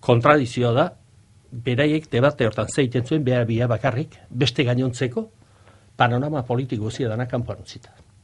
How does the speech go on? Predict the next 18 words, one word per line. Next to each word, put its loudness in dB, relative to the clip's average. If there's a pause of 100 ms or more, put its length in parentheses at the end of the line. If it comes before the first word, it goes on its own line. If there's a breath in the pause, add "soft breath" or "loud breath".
(1000 soft breath)
Hori 6
da 2
beste -4
hurrengo 2
galdera. -2 (480 soft breath)
Hori 2
kontradizioa 0
zen -2
zuzenean, -4 (240)
eta -4
hirugarrena. -2 (1120 soft breath)
Gai 4
garrantzitsu 4
batzuk 0
mahaietik 2
kanpoak 0
gelditu -4
ziren. -12